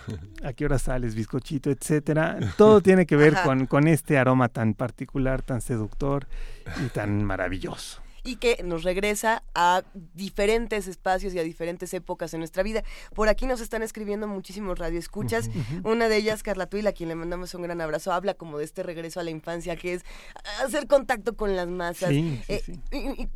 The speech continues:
Speaker 2: con la misma historia que tú nos estabas contando en un principio, eh,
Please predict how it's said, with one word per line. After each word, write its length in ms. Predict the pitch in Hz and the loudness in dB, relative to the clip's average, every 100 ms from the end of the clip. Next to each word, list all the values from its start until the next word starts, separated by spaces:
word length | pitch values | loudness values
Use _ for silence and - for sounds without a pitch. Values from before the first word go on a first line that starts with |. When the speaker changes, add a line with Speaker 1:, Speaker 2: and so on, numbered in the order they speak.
| - | 0
Speaker 2:
con 160 | 254 | 2
la 80 | 269 | 4
misma 320 | 302 440 320 | 2 0 0
historia 360 | 226 - 226 214 | -2 -2 -4 -2
que 120 | 202 | -4
tú 80 | 208 | -4
nos 140 | 202 | -4
estabas 320 | 202 - 185 190 | -4 -2 -2 0
contando 380 | 180 185 185 | -2 -2 -2
en 100 | 185 | -2
un 100 | 185 | -4
principio, 640 | 180 180 170 202 190 185 170 - - - | -6 -8 -6 -8 -8 -6 -6 -8 -12 -8
eh, 200 | 175 | -8